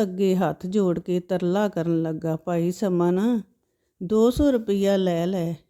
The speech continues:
ਤੇ ਮੇਰੇ ਘਰ ਕਿਸੇ ਦੀ ਲੋਥ ਪਈ ਹੈ, ਉਸ ਨੂੰ ਚੁੱਕ ਕੇ ਬਾਹਰ ਸੁੱਟ ਆ। ਕਿਸੇ ਨੂੰ ਦੱਸੀ ਨਾ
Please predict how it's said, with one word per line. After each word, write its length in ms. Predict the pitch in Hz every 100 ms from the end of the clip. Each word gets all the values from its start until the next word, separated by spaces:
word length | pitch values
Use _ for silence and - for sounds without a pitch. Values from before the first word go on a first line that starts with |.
| _ - _ _
ਤੇ 120 | - 190
ਮੇਰੇ 400 | 196 196 196 190
ਘਰ 320 | 190 180 175
ਕਿਸੇ 360 | - 214 220
ਦੀ 160 | 180 180
ਲੋਥ 420 | 165 170 180 -
ਪਈ 280 | - 170 170
ਹੈ, 260 | - - - _ _ _ _ _ _ _ -
ਉਸ 220 | 262 269 285
ਨੂੰ 200 | 269 233
ਚੁੱਕ 260 | 190 -
ਕੇ 160 | 190 175
ਬਾਹਰ 340 | 165 196 202
ਸੁੱਟ 380 | 180 175 165 -
ਆ। 180 | 156 160 _ _ - _ _ _ _ _ _ _
ਕਿਸੇ 320 | 262 269 311 285
ਨੂੰ 200 | 240 202
ਦੱਸੀ 460 | 220 - 285 240
ਨਾ 360 | 190 185 196